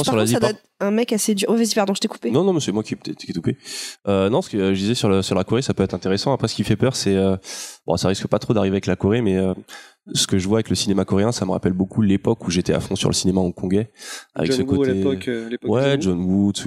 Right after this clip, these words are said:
Speaker 3: Tsui
Speaker 2: Hark
Speaker 3: Hark.
Speaker 2: et, euh, et compagnie, où il y avait cette liberté et, euh, et le problème, c'est que Hong Kong, c'est devenu un peu une parodie d'elle-même. Euh,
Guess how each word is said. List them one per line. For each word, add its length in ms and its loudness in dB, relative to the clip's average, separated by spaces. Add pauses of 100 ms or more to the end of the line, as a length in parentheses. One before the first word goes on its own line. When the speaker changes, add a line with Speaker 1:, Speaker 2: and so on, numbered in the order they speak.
Speaker 3:
Tsui 40 4
Speaker 2:
Hark 180 4
Speaker 3:
Hark. 240 -4
Speaker 2:
et, 220 2
euh, 220 2
et 80 0
compagnie, 480 0
où 80 2
il 40 4
y 40 4
avait 160 2
cette 240 -2
liberté 720 0 (220)
et, 80 2
euh, 260 0 (640)
et 420 2
le 120 2
problème, 260 0
c'est 120 -2
que 100 0
Hong 120 2
Kong, 220 -2
c'est 100 -2
devenu 260 2
un 60 2
peu 140 0
une 120 0
parodie 520 -2
d'elle-même. 540 0 (180)
Euh, 840 -2